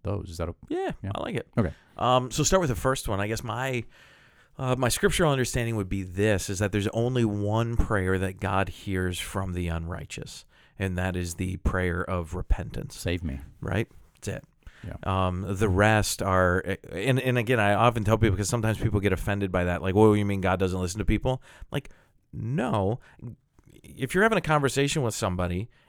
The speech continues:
Speaker 2: and somebody says, "I hate you and I don't want anything to do with you," at what point would you be crazy to, to go, "Hey, I wanna give an ear to that," right?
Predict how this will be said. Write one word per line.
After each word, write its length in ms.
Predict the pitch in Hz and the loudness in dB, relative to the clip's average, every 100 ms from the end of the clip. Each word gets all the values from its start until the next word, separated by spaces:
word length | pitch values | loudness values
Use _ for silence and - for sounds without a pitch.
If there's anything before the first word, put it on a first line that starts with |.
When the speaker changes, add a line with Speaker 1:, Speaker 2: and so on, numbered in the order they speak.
| _ | _
Speaker 2:
and 280 | 120 117 107 | -4 -2 -2
somebody 360 | 147 160 160 | 0 0 0
says, 520 | 131 123 113 104 104 - _ _ - | 0 0 0 0 -6 -14 _ _ -2
"I 180 | 110 | 0
hate 320 | 101 120 131 131 | 2 0 0 0
you 120 | 117 | 2
and 100 | 107 | 2
I 40 | |
don't 140 | 107 110 | 2 2
want 140 | 107 | 2
anything 340 | 104 104 107 92 | 0 -2 -2 -4
to 80 | 90 | -4
do 240 | 95 147 | 0 2
with 300 | 202 110 - | 2 -2 -2
you," 320 | 92 90 113 - _ _ _ _ _ | -2 -2 -4 -8 _ _ _ _ _
at 200 | 139 135 | -4 -4
what 460 | 123 135 151 196 - | -4 0 2 2 2
point 640 | - - 165 160 107 104 | -2 0 -2 0 0 -2
would 300 | 117 113 117 | -2 0 2
you 80 | 120 | 2
be 120 | 120 | 0
crazy 540 | 113 - 117 151 127 104 | -2 -2 -2 0 2 4
to, 220 | 107 101 | 4 4
to 260 | - 107 101 | 2 0 2
go, 420 | 107 101 101 98 | 4 6 6 4
"Hey, 100 | 110 | 2
I 40 | 110 | 2
wanna 200 | 107 101 | 2 0
give 140 | 101 | -2
an 140 | 98 - | -2 -4
ear 300 | 104 110 117 | -4 -2 0
to 100 | 95 | 0
that," 460 | 87 98 90 - - | 0 -4 -6 -12 -6
right? 300 | 110 113 | -2 -2